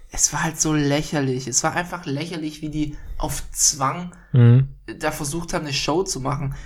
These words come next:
Speaker 1: Es war z-, war zum Beispiel Eddie, ich muss aber sagen, Eddie ist, ist Hafthor um Meilen überlegen, was Reden anbelangt, et cetera. Klar,
Speaker 2: Mhm.
Speaker 1: auch wegen der Sprachbarriere.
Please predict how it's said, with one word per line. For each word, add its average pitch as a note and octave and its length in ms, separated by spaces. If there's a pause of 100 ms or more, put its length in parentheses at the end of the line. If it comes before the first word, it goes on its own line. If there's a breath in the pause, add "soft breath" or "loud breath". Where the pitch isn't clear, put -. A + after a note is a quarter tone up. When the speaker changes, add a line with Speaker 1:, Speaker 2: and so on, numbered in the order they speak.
(140)
Speaker 1:
Es - 100
war D#3+ 100
z-, - 160 (280 loud breath)
war D#3 100
zum E3 100
Beispiel - 300
Eddie, F#3+ 500 (160)
ich F3 180
muss G3+ 240
aber G3+ 140
sagen, F#3 320
Eddie F3 600
ist, - 380
ist - 600 (180)
Hafthor D#3+ 500
um D3+ 140
Meilen D3 340
überlegen, C#3 460
was - 480 (380)
Reden C3 260
anbelangt, A#2+ 480
et - 100
cetera. B2 340
Klar, C3 280
Speaker 2:
Mhm. A2 220
Speaker 1:
auch G#2 60
wegen C3 160
der C3+ 80
Sprachbarriere. C#3+ 720